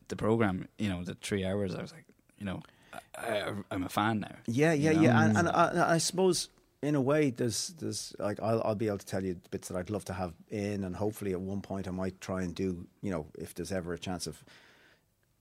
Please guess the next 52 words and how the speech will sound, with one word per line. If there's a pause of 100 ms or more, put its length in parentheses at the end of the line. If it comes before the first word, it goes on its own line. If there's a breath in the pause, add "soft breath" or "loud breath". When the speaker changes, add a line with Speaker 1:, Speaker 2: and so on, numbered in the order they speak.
(260)
Speaker 2:
being
able
to
see
extra
scenes,
that
Speaker 1:
Yeah.
Speaker 2:
would
be
great.
There's
a
few
little
beats
there
that
Speaker 1:
Yeah,
Speaker 2:
I
Speaker 1:
yeah.
Speaker 2:
would
like
to
get
in. (240 loud breath)
But
we
managed, (100)
the (120)
thing, (420)
we
reali-,
we,
we
had
to (160)
figure
out
quickly
that, (260)
um, (120)
any
one
chapter (320 soft breath)
had
to
carry
an
awful
lot
more